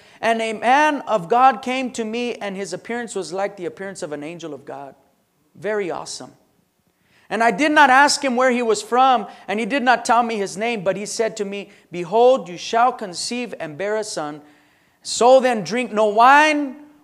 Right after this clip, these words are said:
or strong drink, and eat nothing unclean, for the child shall be a Nazarite to God from the womb to the day of his death.' Then Manoah prayed to the Lord and said,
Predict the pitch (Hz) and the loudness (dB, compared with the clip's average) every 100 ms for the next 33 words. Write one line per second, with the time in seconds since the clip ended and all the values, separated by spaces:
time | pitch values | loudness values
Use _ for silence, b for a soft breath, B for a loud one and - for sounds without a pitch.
0 | - 214 254 - - 277 277 196 233 214 | -2 2 2 0 2 2 2 -2 -4 -4
1 | 170 170 - _ _ _ 180 202 262 233 | -6 -12 -20 _ _ _ -6 -4 -4 2
2 | 262 269 294 302 294 - 220 185 156 170 | 2 2 0 0 0 -4 -6 -6 -8 -14
3 | b b b _ 208 190 196 254 277 - | b b b _ -2 -2 2 4 4 2
4 | 233 214 233 247 208 202 202 240 247 214 | 2 2 0 -4 -6 -6 -2 0 0 0
5 | 160 139 151 - b b - 156 208 233 | -2 -4 -6 -14 b b -12 0 6 6
6 | 220 226 196 185 208 233 208 - 190 160 | 6 0 -4 -4 -4 -6 -10 -12 -10 -8
7 | 139 202 214 208 - 160 180 180 156 127 | -4 0 0 0 -6 -6 -6 -6 -16 -16
8 | 117 135 151 _ _ _ _ _ _ _ | -18 -18 -20 _ _ _ _ _ _ _
9 | _ _ _ _ _ _ - 220 240 240 | _ _ _ _ _ _ -2 0 2 4
10 | 247 254 247 220 247 262 247 220 214 233 | 6 4 2 6 6 6 0 0 2 4
11 | 254 233 196 - 240 | 4 2 -4 -2 -2